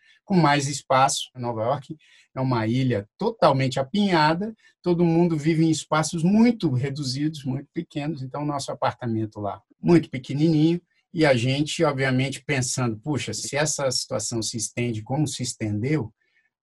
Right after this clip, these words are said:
como é que a gente faz pra ficar aqui três, quatro meses dentro de um, de um apartamento?" Tudo bem, a gente até ficaria, obviamente, né? Tem, tem muita gente que não tem opção, mas a gente tinha a opção, <laughs> né,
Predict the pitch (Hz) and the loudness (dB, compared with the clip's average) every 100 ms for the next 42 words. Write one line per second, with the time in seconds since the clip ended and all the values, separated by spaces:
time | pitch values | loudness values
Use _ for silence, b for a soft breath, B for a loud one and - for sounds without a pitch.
0 | _ 127 180 175 165 156 - - 123 123 | _ -4 0 4 6 4 -2 0 2 2
1 | - 123 - 127 - 110 - 113 - 135 | 0 -4 -4 -8 -6 -6 -6 -10 -6 -2
2 | 135 139 - 127 127 117 117 127 139 147 | -2 -2 -2 -2 -2 -2 0 -2 -4 -6
3 | - - 120 135 - 127 123 117 110 110 | -8 -6 -2 -2 -4 -6 -2 -2 -2 -4
4 | 113 117 113 117 - 131 123 135 151 - | -4 -6 -2 -6 -4 -4 -2 -2 -6 -10
5 | _ _ _ _ 240 320 135 104 101 107 | _ _ _ _ -6 0 0 0 -4 -6
6 | 117 - 90 - 165 208 175 120 _ _ | -8 -10 -12 -6 -4 0 -2 -4 _ _
7 | _ _ _ 101 95 107 170 139 127 - | _ _ _ -10 -6 -2 0 -2 -4 -10
8 | 92 110 - 95 104 104 95 98 101 131 | -10 -10 -12 -12 -10 -10 -10 -10 -8 -6
9 | 113 120 - 185 190 131 139 147 131 123 | -4 -6 -6 -4 -4 0 0 2 0 -2
10 | - 113 92 - 110 131 139 160 - - | -4 -4 -6 -6 -4 -4 0 0 0 -2
11 | 190 220 139 110 110 123 175 - - 110 | 2 2 2 -2 -6 -6 -8 -10 -12 -10